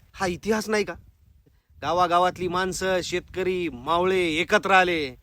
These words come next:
आणि इतिहास रचला. ही आहे आपली ताकद आणि हेच आहे आपला डीएनए. ह्या आहेत मराठ्यांच्या इतिहासातल्या पाच गोष्टी.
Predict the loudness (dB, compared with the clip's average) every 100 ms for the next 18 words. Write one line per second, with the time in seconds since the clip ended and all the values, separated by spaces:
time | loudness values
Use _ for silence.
0 | _ _ _ -14 -10 -10 -8 2 2 2
1 | -2 -10 -10 -12 -14 _ _ _ _ _
2 | _ -10 -6 -4 -6 -8 -10 -16 -12 -12
3 | -10 -12 -12 -18 -20 -20 -14 -6 -6 -4
4 | -4 -4 -6 -8 -8 -10 -10 -14 -18 -20
5 | _ _ 0 4 6 4 0 0 0 0
6 | -2 -4 -4 -4 -4 -4 -4 -2 2 2
7 | 2 -6 -6 -8 -10